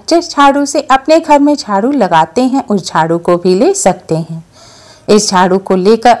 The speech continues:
आप कपड़े से पोंछकर साफ कर दें। इसके बाद इस झाड़ू को आप अपने घर के साफ उत्तर पूर्व कोने में लिटाकर रख दें। ध्यान रखें, इस उपाय को करने के लिए आप ऐसी झाड़ू ना लें जो आप इस्तेमाल नहीं करते,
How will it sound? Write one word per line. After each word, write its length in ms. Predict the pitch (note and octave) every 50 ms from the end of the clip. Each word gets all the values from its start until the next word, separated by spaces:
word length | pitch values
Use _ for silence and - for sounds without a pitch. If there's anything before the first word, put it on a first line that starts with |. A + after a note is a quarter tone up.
| - A#3+
आप 180 | C4 C#4 - -
कपड़े 300 | B3+ B3 B3+ - D4 D#4
से 160 | D4+ - D#4 D4+
पोंछकर 500 | D4+ - F3 - - - - - G4+ A4
साफ 380 | A4 - - G#3 D3+ - - -
कर 160 | - E3 E3 D#3+
दें। 220 | - - D3+ D#3 - _ _ _ - - - - - _ -
इसके 340 | A#3 A#3+ - - - C4 B3+
बाद 300 | B3 B3 A3+ A#3 A#3 A#3 - D4
इस 220 | E4+ D#4+ D#4+ -
झाड़ू 360 | - - F#3 E3+ D#3+ F#3 G#3 G#3
को 240 | - C4 B3+ B3+ - F3+
आप 280 | E3+ E3+ E3+ - - _ _ -
अपने 280 | F#3+ F#3 - G3+ F#3+ F3+
घर 220 | F#3 - F#3+ F3 E3
के 160 | - F#3+ G3+
साफ 460 | G3 - - F#3 D#3+ E3+ E3 - - -
उत्तर 300 | - - - F4+ F#4 F4+
पूर्व 360 | F4+ - A3 A3 - - D#4
कोने 460 | D#4 - - G3+ F3+ F3 E3+ E3 E3
में 180 | F3 G#3+ D#4+ F#4
लिटाकर 640 | C#4+ G#3 F3+ F3 F3+ F#3 D#3+ D3+ D#3+ - - F#4+ G#4+ - -
रख 200 | G#3 F3 - - - -
दें। 160 | C#3+ D3+ D#3+ E3 _ _ _ _ _ _ _ _ _ _ _ _ -
ध्यान 360 | A#3 G#3+ B3+ B3+ D4 E4+ G4 F#4
रखें, 240 | F4 E4+ F4 F4+ E4+
इस 260 | E4+ - E4 E4+ -
उपाय 320 | D4 C4+ - A#3 G#3+ G3+ G#3
को 160 | G3+ - D#4+ E4
करने 420 | E4 D#4 A3+ F#3 F3 F#3 A3 C4+ C#4
के 200 | B3+ - G#3+ F3+
लिए 200 | E3+ F3 F3+ F3 - -
आप 200 | - D4 D#4 - -
ऐसी 300 | A3 G#3 G3+ - - G3+ F#3+
झाड़ू 380 | G3 - - F#3+ G#3 C4+ E4 D4+
ना 260 | A#3 A3 G#3 G3 G3
लें 240 | F#3+ F#3+ G3 G3 G3
जो 140 | - C#4+
आप 280 | A#3 - F3+ F3+ F3 - -
इस्तेमाल 460 | F3+ - - F#3+ F#3 F#3+ A3 D4+ F4
नहीं 260 | D4+ B3 A#3 F#3 F#3+ F3+
करते, 360 | - - E3 D#3 D#3 - F3